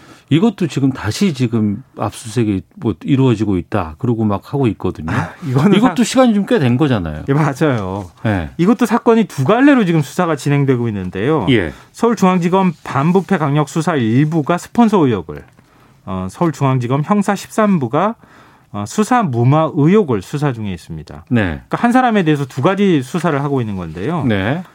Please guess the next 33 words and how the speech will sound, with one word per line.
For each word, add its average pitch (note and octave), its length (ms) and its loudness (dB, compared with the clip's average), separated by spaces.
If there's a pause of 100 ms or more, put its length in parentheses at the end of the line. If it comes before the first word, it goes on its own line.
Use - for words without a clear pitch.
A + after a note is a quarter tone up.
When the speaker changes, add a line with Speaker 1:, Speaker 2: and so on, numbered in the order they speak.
(160)
Speaker 2:
뭐 C3 100 -2
스폰서 C4 460 2
의혹이라고 F3 480 2
하는 F3+ 180 0
것은 B2+ 560 0 (500)
예를 D3+ 160 4
들면 F3 300 2
이제 B2 200 0
윤대진 F#3+ 560 4
전, C#3 480 0
아, B2 160 -2
윤우진 D3+ 560 4
전 A#2 300 -2
용산 B2 320 0
세무서장이 D3+ 920 -2
스폰서를 A#3 520 0
옆에다 D#3+ 320 0
두고 A2+ 560 -4
계속 A2 280 -6
돈 C3 220 0
받고 C3+ 320 -2
사업 G3 320 -2
잘하게 C3 360 -2
해주겠다 C3 420 -2
이러면서 A#2 560 -4 (440)
뭐 A2 120 -4
예를 G#2 180 -2
들면 G#2+ 200 -6
수억을 C4+ 420 2
받았다. B2+ 540 -4 (600)
이게 G#3 200 4
이제 F3 200 2
그 F#3+ 440 2